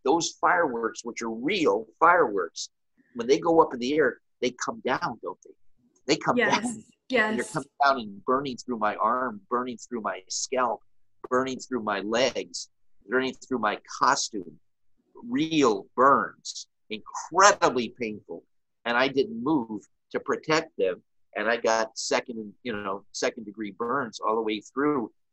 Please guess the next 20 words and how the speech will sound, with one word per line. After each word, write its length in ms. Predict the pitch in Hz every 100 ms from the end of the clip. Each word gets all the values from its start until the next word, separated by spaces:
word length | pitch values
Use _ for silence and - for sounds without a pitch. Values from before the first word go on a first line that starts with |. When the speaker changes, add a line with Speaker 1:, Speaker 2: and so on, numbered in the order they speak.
| 98
Speaker 1:
Uh, 80 | 95
I 80 | 104
mean, 180 | 98 -
all, 200 | 110 117 -
all, 160 | 120 -
it 60 | 120
was 80 | 117
just, 180 | 123 - -
you 80 | 127
know, 220 | 98 98 -
my 140 | 104 98
scalp 500 | - - 127 165 165
and 180 | 98 101
everything. 440 | 131 135 - 87 - _ _ _
It 140 | 107 104
was 320 | 110 - - -
incredibly 600 | 107 147 160 127 104 104 104 -
painful. 440 | 98 85 - 82 - _ _ _ _ _ _
So 140 | - 170
anyway, 460 | 240 160 131 127